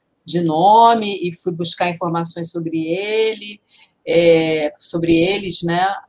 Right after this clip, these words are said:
É, e, e aí, na bibliografia existente, né, existem muitos livros, por exemplo, os livros do Tinhorão,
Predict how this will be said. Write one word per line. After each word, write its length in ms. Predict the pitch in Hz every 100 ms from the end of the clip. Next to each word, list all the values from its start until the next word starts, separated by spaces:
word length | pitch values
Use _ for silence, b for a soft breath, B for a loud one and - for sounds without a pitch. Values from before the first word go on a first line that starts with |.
| - -
É, 560 | - 151 147 139 143 143 _ _ _ _ _ _ _ _ _ _ _ _ _ _ _ - _ _
e, 540 | 349 320 - - - _ - - -
e 120 | 170 175
aí, 600 | 165 185 202 - - - _ _ _ _ B B B _
na 120 | 247
bibliografia 640 | 269 269 269 254 254 277 233
existente, 840 | 233 - - 247 269 302 311 -
né, 380 | 233 233 233 208
existem 400 | 190 220 - 220
muitos 380 | 226 277 254 196
livros, 580 | 208 226 208 170 165
por 160 | - 214
exemplo, 680 | 196 175 190 170 170 170 156 b b _
os 120 | 208
livros 340 | 226 247 269
do 140 | 220 220
Tinhorão, 1000 | - 240 262 247 233 233 226 220 208